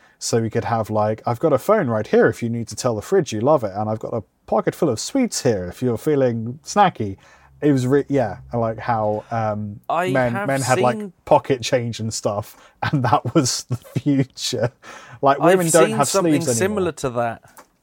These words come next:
Speaker 1: Yes.
Speaker 2: Like the, like the jacket that has fucking pockets for everything.
Speaker 1: Yes.
Speaker 2: I've seen one of those,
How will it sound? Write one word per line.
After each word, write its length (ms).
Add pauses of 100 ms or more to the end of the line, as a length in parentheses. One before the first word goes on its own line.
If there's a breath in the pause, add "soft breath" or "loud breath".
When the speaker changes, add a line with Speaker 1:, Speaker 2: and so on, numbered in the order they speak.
(340)
Speaker 1:
Yes. 460
Speaker 2:
Like 280
the, 120
like 220
the 100
jacket 560
that 240
has 400 (540)
fucking 420
pockets 500
for 180
everything. 800 (120)
Speaker 1:
Yes. 540 (960 soft breath)
Speaker 2:
I've 180
seen 300
one 180
of 140
those, 360